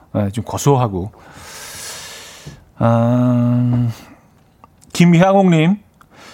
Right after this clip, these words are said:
"저희 아들이 이현우 아저씨가 진짜 있는 사람이냐면서 보이는 라디오 보여주니까 소름 돋았다네요.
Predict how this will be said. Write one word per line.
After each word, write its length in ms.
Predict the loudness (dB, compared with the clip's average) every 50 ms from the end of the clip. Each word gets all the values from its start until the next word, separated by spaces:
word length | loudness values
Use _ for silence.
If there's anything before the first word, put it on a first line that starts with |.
| -20 -6
"저희 200 | 0 2 4 4
아들이 360 | 4 4 4 4 4 4 4 4
이현우 240 | 4 4 4 4
아저씨가 520 | 4 4 4 2 2 0 0 2 2 2 2
진짜 380 | 2 2 2 2 4 4 2
있는 340 | 2 2 2 2 2 2 2
사람이냐면서 1040 | 2 2 2 2 2 2 2 2 2 2 2 2 2 2 2 2 2 2 0 -4 -8 -14 -20 -20 -20 -20 -20 -20 _ _ _ _ _ _ _ _ _ _ _ _ 0
보이는 300 | 2 2 4 4 4 4
라디오 520 | 4 4 4 4 4 4 4 4 2 -2 -6 _ _ _ -12 -8 -2
보여주니까 600 | 2 2 2 4 4 2 2 2 2 2 2 2
소름 420 | 0 -2 0 2 2 4 4 4 4
돋았다네요. 800 | 4 2 2 2 0 2 2 2 2 2 2 0 0 -2 -4 -8